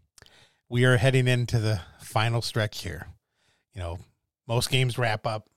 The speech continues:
uh, or I should say the season for most teams will wrap up within those first few days of October.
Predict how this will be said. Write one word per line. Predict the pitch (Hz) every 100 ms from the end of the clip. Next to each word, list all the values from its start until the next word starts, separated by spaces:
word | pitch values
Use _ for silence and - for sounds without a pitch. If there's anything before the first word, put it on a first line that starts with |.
| _ _ _ _ _ _ _ _ _ _ _
uh, | 90 87 98
or | 107
I | 98
should | - 143
say | 139
the | 117
season | 104 151 135 131
for | -
most | 117 131 -
teams | - 143 127
will | 120
wrap | 110 107 110
up | 117 -
within | 107 117
those | 107 104
first | - 120 -
few | 120
days | 117 117 113
of | -
October. | 95 - 135 139 156